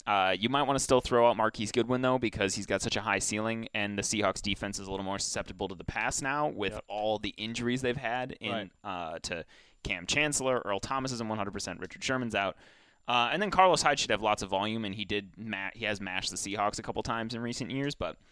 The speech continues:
Speaker 3: I'm not
Speaker 1: other than that, there's not much else to take from this game.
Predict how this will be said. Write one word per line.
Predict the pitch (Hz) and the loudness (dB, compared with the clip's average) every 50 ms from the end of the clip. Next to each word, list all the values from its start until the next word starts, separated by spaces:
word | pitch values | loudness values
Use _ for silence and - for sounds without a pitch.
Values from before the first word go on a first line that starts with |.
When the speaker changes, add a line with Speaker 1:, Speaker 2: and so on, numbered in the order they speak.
| _ _ - | _ _ -8
Speaker 3:
I'm | - 214 196 | -8 -6 -6
not | 139 120 107 - | -6 -4 2 4
Speaker 1:
other | 190 202 180 143 | 6 6 6 6
than | 123 117 120 | 4 4 4
that, | 127 127 131 127 - | 4 4 4 2 2
there's | 117 113 110 - | 0 0 2 2
not | 123 117 85 | 2 0 2
much | 98 110 104 - | 0 -2 0 2
else | 104 95 - | 2 0 0
to | - 90 | -2 -6
take | - 92 85 - | -6 -8 -8 -8
from | - 87 | -10 -8
this | 90 - | -8 -8
game. | - 71 71 87 | -8 -8 -10 -12